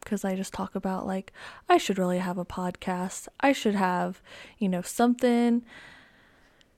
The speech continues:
to let the world know how funny I am. Like, I think I'm hilarious.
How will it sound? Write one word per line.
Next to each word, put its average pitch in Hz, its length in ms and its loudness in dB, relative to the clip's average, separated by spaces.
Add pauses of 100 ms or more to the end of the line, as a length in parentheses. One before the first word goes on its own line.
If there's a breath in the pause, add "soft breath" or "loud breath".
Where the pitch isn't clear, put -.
(600 loud breath)
to 214 640 10 (800 loud breath)
let 240 160 0
the 320 80 4
world 294 260 4
know 240 200 6
how 254 180 2
funny 226 320 2
I 196 60 0
am. 170 260 -4
Like, - 180 -2
I 214 80 4
think 254 300 2
I'm 254 360 2 (500)
hilarious. 196 920 -2